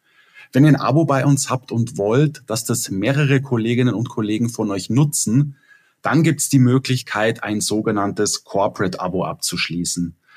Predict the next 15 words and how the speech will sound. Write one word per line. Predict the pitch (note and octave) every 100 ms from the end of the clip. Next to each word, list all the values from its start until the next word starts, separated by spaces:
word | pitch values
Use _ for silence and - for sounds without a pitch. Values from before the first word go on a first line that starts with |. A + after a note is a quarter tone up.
| - - _ -
Damit | A#2+ E3
bekommt | E3+ C#3+ - D3 C#3+
ihr | C#3 C#3
unbegrenzten | C#3 F3+ E3+ B2+ B2+ B2+ - C3+
Zugang | C3 B2 A#2+
zu | A#2+ A2+
allen | G2+ B2+ D3+
Plus-Inhalten | D3 C3 C3 A#2+ A#2 A2 B2
auf | A2
S | - -
A | A#2
Z | -
sport | F2 - G#2+ F#2
punkt | G2
de, | G2+ A2 D3+